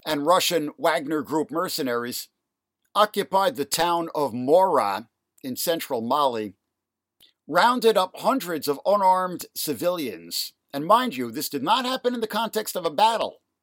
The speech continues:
Rather, they just went to the town's marketplace, rounded up hundreds of unarmed civilians, marched them into the bush, and summarily put three hundred of them to death. Ironically, the same number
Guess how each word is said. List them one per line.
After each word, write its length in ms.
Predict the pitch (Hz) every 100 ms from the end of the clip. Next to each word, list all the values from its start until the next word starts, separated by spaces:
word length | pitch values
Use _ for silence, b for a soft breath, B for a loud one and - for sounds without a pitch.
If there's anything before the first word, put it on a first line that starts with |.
| _ _ _ _ _
Rather, 380 | 127 185 240 208
they 140 | 156 156
just 200 | 156 127
went 200 | 226 247
to 60 |
the 100 | 214
town's 320 | 175 185 185
marketplace, 800 | 110 185 214 160 - 117 85 - _ _ _ _ _ _ _ -
rounded 420 | 143 214 240 226
up 180 | 196 185
hundreds 460 | - 214 208 175 131
of 100 | 131
unarmed 380 | 170 214 196 180
civilians, 680 | 156 127 143 147 143 143 - -
marched 380 | 131 208 - -
them 320 | 208 208 208
into 240 | 196 196 196
the 100 | 135
bush, 480 | 143 151 - - - _ _ _ _ _ _ -
and 160 | 160 -
summarily 640 | 143 143 196 214 202 185
put 240 | - 170
three 280 | - 180 220
hundred 380 | 185 185 170 160
of 180 | 160 117
them 180 | 147 143
to 120 | -
death. 440 | 101 101 - - _ _ _ _ _ _ -
Ironically, 840 | 139 151 190 202 160 185 180 170 -
the 120 | 151
same 300 | - 185 180
number 500 | 160 156 156 151